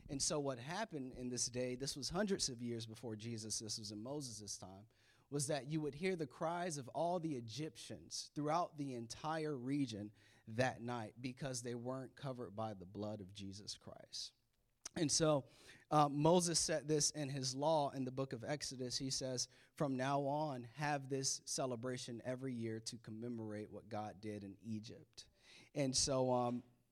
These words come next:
we, they're, they're celebrating this. This is six days before Jesus goes to the cross. This is six days before he passed. And it says here,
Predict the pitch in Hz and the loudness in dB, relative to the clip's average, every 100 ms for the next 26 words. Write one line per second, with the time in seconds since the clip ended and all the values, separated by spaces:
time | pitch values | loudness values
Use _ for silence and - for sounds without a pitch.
0 | - 135 139 104 117 131 131 135 143 135 | 0 2 2 0 -4 2 2 2 0 0
1 | - 151 143 143 139 135 135 135 - - | 2 0 2 2 2 2 2 0 -4 -10
2 | - 147 147 151 - 202 202 - 156 190 | -2 2 4 4 4 4 4 2 2 2
3 | 170 131 135 143 135 131 139 135 127 - | 2 0 -2 -2 -2 0 -2 -2 -2 -2
4 | 127 120 - 113 107 123 95 - - - | -4 -4 -6 -8 -6 -6 -6 -6 -10 -10
5 | _ _ _ _ _ - 131 139 - 165 | _ _ _ _ _ -4 -2 2 2 0
6 | - 160 147 135 123 131 123 120 127 107 | 2 2 2 0 -2 0 0 -2 -4 -6
7 | 104 - 127 127 - 147 139 151 147 135 | -6 -6 -4 0 2 2 0 0 0 -2